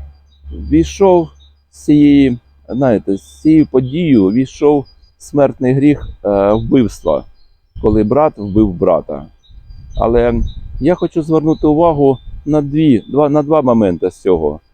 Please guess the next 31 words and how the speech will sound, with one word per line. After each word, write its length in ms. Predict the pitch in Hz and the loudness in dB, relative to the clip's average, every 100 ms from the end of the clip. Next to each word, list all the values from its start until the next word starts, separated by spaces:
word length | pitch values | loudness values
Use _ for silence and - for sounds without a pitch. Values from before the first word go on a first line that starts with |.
| _ - | _ -4
Перше, 380 | 156 151 - | -2 -2 -2
е, 160 | 123 120 _ - - _ 110 107 104 76 | 0 0 _ -20 -20 _ -2 2 2 0
як 200 | 135 147 _ - _ _ | 0 -2 _ -20 _ _
вчиняє 400 | - 147 156 143 | -10 -2 0 0
Каїн 440 | - 165 151 143 123 | 0 -2 0 0 -2
після 260 | 131 135 | -6 -6
того, 300 | 123 135 135 | -2 2 2
як 200 | 120 117 _ - | 2 0 _ -16
вчинив 340 | - 120 110 | -6 -2 -2
цей 200 | - 98 | 0 -2
гріх. 360 | 101 80 - _ - - - _ _ - | 0 -4 -6 _ -20 -20 -20 _ _ -2
Він 180 | 151 127 _ | -2 -2 _
вчиняє 360 | 139 156 147 | -6 -2 -2
так, 200 | - 151 | 0 -4
ш-, 140 | - - _ | -6 -20 _
так 200 | - 165 | -2 -2
само, 340 | - 170 156 143 | 0 0 2 2
як 140 | 139 - | 0 -2
і 80 | |
батьки 340 | 117 113 - 98 | -2 -2 -2 -2
його. 380 | 82 80 71 - - _ - | -2 -2 -6 -12 -20 _ -12
Ховається 520 | - 170 151 127 135 | -2 0 2 0 -2
від 200 | 110 104 | -2 0
Бога. 380 | 92 76 71 82 _ - | 0 -2 -4 -12 _ -4
Нібито 320 | 135 127 139 | -2 0 -2
кажеться: 380 | 143 131 110 107 _ _ | -2 -2 -2 -4 _ _
«А 100 | - | -6
при 180 | - 135 | -4 -6
чому 320 | - 147 131 | -2 -2 0
тут 160 | 120 110 | 0 -2
я? 280 | 95 80 | 0 0